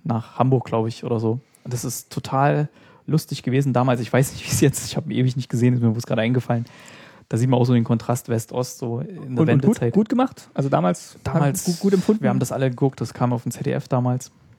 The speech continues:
Speaker 1: Das war echt gut. Also
Speaker 2: War das eine Serie oder war das ein Film?
Speaker 1: Ja,
Speaker 2: Das war eine
Speaker 1: es,
Speaker 2: Serie, oder?
Speaker 1: es fing, glaub ich, an als ein Fernsehfilm und der ist dann so gut angekommen und der ging dann halt auch über die Wendezeit hinweg. Also kamen sie dann auch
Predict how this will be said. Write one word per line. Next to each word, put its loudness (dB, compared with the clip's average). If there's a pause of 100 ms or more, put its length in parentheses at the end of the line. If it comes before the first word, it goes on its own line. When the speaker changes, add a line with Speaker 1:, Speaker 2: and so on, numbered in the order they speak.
Speaker 1:
Das -14
war -4
echt -10
gut. -6 (120)
Also -4 (180)
Speaker 2:
War 2
das 2
eine 2
Serie 4
oder 2
war 0
das -6
ein -6
Film? -8 (480)
Speaker 1:
Ja, 0
Speaker 2:
Das 6
war 4
eine 4
Speaker 1:
es, 2
Speaker 2:
Serie, 4
oder? -2
Speaker 1:
es -4
fing, 2
glaub 4
ich, 2
an 4
als 0
ein 0
Fernsehfilm 0 (140)
und -2
der 2
ist -4
dann 2
so 2
gut 0
angekommen 0 (640)
und -2
der 2
ging 2
dann 4
halt 4
auch -2
über 2
die 2
Wendezeit 2
hinweg. 0
Also -2
kamen 0
sie -4
dann -2
auch -8